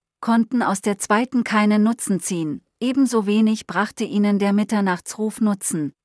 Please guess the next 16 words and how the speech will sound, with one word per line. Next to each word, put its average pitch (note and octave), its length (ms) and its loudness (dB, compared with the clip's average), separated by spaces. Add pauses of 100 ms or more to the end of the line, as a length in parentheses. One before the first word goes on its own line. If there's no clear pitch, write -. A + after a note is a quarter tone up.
der G#3+ 140 2
sie A3 160 -2
darauf G3 340 0
vorbereiten F3+ 680 0
sollte, E3+ 480 -2 (200)
im F#3 180 -2
Glauben A3+ 400 4
mit - 160 0
Jesus A3 440 0
in G#3 140 -2
das F#3+ 200 0
Allerheiligste G#3+ 840 0
des D#3 200 -8
himmlischen A#3 520 0
Heiligtums F#3 600 -4
einzugehen. D3+ 840 -4